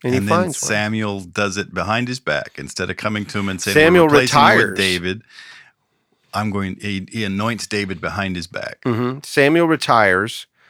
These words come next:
Speaker 1: uh, basically. He's done. His sons are in charge. He's got a king there now, so he's taken a back seat. And Saul, uh, it, basically it says that Samuel will not see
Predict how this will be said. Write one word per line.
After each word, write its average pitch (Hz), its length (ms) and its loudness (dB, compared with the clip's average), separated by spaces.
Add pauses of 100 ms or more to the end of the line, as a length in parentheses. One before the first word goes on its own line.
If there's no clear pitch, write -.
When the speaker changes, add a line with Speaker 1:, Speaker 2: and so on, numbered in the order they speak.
(440)
Speaker 1:
uh, 101 380 0
basically. 104 720 -2 (180)
He's 107 260 -6
done. 98 420 0 (100)
His 110 180 -4
sons 113 380 0
are 110 140 2
in 107 100 0
charge. 110 380 2
He's 104 120 -10
got 101 140 2
a 104 60 -4
king 104 280 -6
there 101 140 0
now, 101 200 0
so 92 160 -8
he's 107 320 -12 (440)
taken 123 260 -2
a 120 60 2
back 113 320 2
seat. 104 340 -10 (600)
And 107 600 -2 (100)
Saul, 117 760 4 (680)
uh, - 320 -4 (140)
it, - 340 -18
basically 120 400 2
it 107 80 -2
says 110 300 0
that 107 160 -2
Samuel 113 420 0
will 110 140 2
not 110 260 4
see 104 760 -6